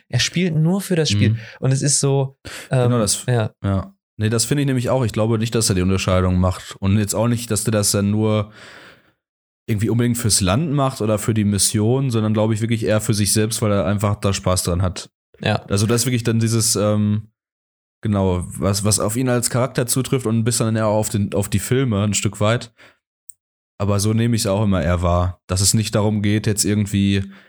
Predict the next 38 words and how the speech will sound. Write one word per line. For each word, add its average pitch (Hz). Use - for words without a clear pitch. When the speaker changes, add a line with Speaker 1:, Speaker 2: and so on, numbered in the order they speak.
Speaker 2:
jetzt -
haben 101
wir 101
endlich 104
mal 104
wieder 107
einen 101
Bösen 120
erledigt. 113
Das -
passt 127
dann 123
eigentlich 110
auch 107
dazu, 113
dass 107
der 101
Böse 113
dann 101
irgendwie 104
auch -
oft -
dann 101
gar 101
nicht 107
so 110
böse 117
ist 117
oder 98
schon 117
Speaker 1:
Ja. 104
Speaker 2:
so 104
drüber 113
ist, 113
dass 101
es 104
jetzt 110
auch 104